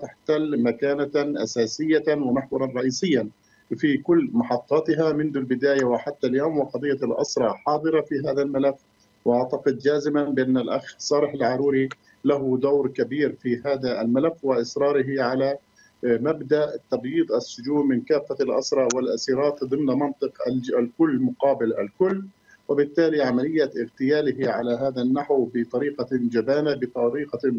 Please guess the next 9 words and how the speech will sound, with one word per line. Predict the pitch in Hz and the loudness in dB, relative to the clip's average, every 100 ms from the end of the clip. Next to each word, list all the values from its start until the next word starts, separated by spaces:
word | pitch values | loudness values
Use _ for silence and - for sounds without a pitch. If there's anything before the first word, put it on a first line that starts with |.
| 117 | 0
وقحة، | 135 147 143 135 | 0 0 0 0
تدلل | 127 127 147 143 131 131 _ _ _ - | 0 0 2 2 2 -2 _ _ _ -6
على | - 131 120 | 0 2 2
إجرام | - 113 143 160 127 110 | 0 0 2 4 2 0
هذا | 127 123 120 | -2 2 2
الاحتلال | 117 - - 135 135 123 - | 0 -2 0 2 2 2 -4
الصهيو | - - 156 135 120 | -6 -2 0 0 0
أمريكي، | 107 117 165 170 165 165 156 _ _ - - 120 | 0 0 0 0 0 -2 -2 _ _ -20 -2 2
آه، | 120 113 | 4 4